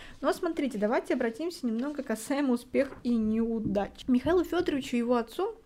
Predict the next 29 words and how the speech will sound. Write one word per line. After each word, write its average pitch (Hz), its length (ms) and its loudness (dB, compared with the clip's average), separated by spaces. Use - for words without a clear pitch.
так 320 140 0
и - 120 -18
не 240 60 4
удалось 254 320 2
взять 254 300 0
реванш 240 300 0
за 214 120 -4
польское 240 400 -2
вторжение 240 500 -2
и 202 60 0
вернуть 233 340 0
Смоленск. 214 600 0
А, 226 260 4
после 285 320 0
смерти 294 320 0
в 226 60 -8
тысяча 285 340 -4
шестьсот 262 220 0
тридцать 254 260 -4
втором 233 260 -2
году 240 260 -2
Сигизмунда 233 800 -2
третьего 302 320 0
московские 226 540 -4
полки 208 320 -2
во 330 100 0
главе 240 320 0
с 233 60 -8
боярином 226 580 0